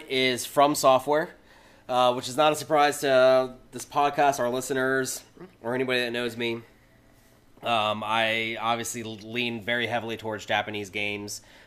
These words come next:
um, and these games combine both my favorite as far as Japanese R P G mixed with tough as nails combat. Um, I really like all that they have produced, the Dark Souls series, Bloodborne.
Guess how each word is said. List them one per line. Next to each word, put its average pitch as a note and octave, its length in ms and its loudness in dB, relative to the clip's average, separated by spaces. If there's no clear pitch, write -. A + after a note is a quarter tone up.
um, F#2+ 340 0
and G#2 180 -4
these A2+ 200 -6
games G#2+ 520 -4
combine G#2+ 440 -2
both A2 240 -6
my G#2 100 -2
favorite A2+ 380 -4
as G2 100 -12
far F#2+ 280 -4
as F#2 160 -12
Japanese A2 500 -4
R C3+ 180 2
P C#3 180 -4
G C3 400 -4
mixed A2+ 340 -6
with A2 220 -10
tough A2+ 300 -6
as G#2+ 140 -8
nails G2+ 260 -8
combat. D#2+ 560 -8
Um, F#2 220 -4
I G2 80 -2
really G#2 260 -4
like G#2 320 -4
all A2 240 -2
that G#2+ 160 -4
they G#2 180 -2
have G#2 260 -4
produced, A2 520 -10
the G#2 80 -14
Dark A2 240 -6
Souls A2 220 -8
series, G#2 360 -8
Bloodborne. G#2 760 -6